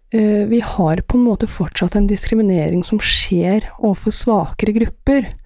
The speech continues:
Og svakere grupper har jo ikke sterke stemmer nødvendigvis.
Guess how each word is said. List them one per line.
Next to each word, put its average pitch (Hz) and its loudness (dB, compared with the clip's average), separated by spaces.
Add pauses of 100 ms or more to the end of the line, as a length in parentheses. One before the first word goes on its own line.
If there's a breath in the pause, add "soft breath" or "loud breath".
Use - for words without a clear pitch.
(420 loud breath)
Og 208 0
svakere 202 0
grupper 214 0 (160)
har 180 0
jo 185 2
ikke 226 -2
sterke - 0
stemmer 202 0
nødvendigvis. 233 2